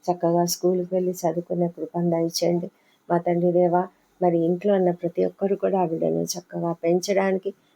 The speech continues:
మీరే కావాల్సిన కృపను దయచేయమని ప్రార్థిస్తున్నాం. దేవా తండ్రి,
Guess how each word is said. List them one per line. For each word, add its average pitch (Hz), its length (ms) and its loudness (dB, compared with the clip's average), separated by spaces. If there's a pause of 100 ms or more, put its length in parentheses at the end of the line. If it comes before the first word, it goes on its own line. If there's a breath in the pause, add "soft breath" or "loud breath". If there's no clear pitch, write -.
(140)
మీరే 185 260 4
కావాల్సిన 160 460 -4
కృపను 165 420 -4
దయచేయమని 156 640 -4
ప్రార్థిస్తున్నాం. 143 840 -8
దేవా 170 340 2
తండ్రి, 175 360 -4